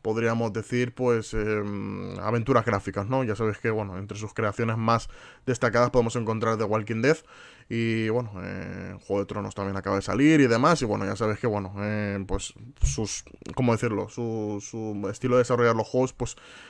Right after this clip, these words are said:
es básicamente, pues, eh, tomando como referencia la, la narrativa que sea algo bastante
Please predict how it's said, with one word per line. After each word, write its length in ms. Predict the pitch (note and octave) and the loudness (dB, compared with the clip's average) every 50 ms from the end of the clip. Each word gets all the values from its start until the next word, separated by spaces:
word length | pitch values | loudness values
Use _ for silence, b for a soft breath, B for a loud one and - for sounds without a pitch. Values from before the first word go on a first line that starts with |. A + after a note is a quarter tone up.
| B B B | B B B
es 400 | - - B2+ C3 B2 - - G#2 | 0 4 4 4 4 2 -2 -2
básicamente, 520 | A2+ B2+ A#2+ - B2 B2 A#2+ B2 A#2 B2 A#2+ | -2 -2 0 2 2 4 4 4 2 2 0
pues, 200 | B2 A#2+ - B2 | 0 0 0 0
eh, 300 | A#2 A2 A2 G#2+ G#2+ G2 | 2 2 2 2 0 -2
tomando 460 | - G#2+ G#2+ A2 A#2 A#2 A#2 A#2 A2+ | -2 0 0 0 2 2 2 2 2
como 160 | G#2+ A#2 A#2 A2+ | 2 2 0 2
referencia 460 | A2+ A#2 - A#2+ A2+ A2+ A2 B2 A2+ | 2 2 0 0 -2 0 0 0 2
la, 160 | A2+ A2+ - | 2 0 0
la 180 | A2 A#2+ A#2+ A#2 | 0 0 0 2
narrativa 540 | A2+ A2+ A2+ A2+ G#2+ G#2 - A#2+ A2+ B2 B2 | 2 2 2 2 0 0 0 2 2 2 2
que 80 | B2+ | 0
sea 400 | A2+ - B2 A#2 A2 G#2+ G2 G2+ | -4 -2 -2 0 0 0 2 2
algo 200 | A2+ A2+ A2+ A#2 | 2 2 2 2
bastante 520 | A#2 A2 - - A2+ A2+ G#2+ A2+ A#2+ A#2 | 0 0 0 -2 -4 -4 -2 -2 -2 -4